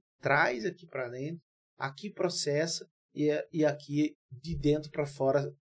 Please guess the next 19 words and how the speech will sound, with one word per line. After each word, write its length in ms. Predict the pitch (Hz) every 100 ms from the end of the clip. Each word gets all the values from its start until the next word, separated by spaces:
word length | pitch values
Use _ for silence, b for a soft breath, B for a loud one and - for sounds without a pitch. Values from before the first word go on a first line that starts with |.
| _
nascem 440 | 131 135 135 143
as 80 | 127
transformações. 840 | - 135 - 131 139 139 117 101 - _ B B B -
Mas 200 | 196 220
tem 200 | 262 220
algo 480 | 190 233 214 170 143
que 220 | - 190
não 220 | 202 233
veio 280 | 196 196 202
de 100 | 196
fora, 480 | - 156 151 143 - _ _ _ -
que 120 | 156
já 160 | 160
tá 160 | 156 185
dentro, 440 | 170 147 139 143 - _ _ -
que 140 | 180
é 40 |
a 100 | 180
semente, 800 | 277 - 214 190 190 202 190 -